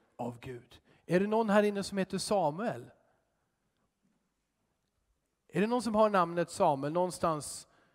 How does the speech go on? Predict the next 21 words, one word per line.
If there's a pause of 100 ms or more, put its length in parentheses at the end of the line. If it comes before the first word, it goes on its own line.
(220)
i
namnet?
Nej? (680)
Vilken
otur.
Nej,
ni
har
också
fina
namn. (720)
Men
det
betyder (300)
hörd (160)
av (220)
Gud. (680)
Eller
bönhörd
av
Gud.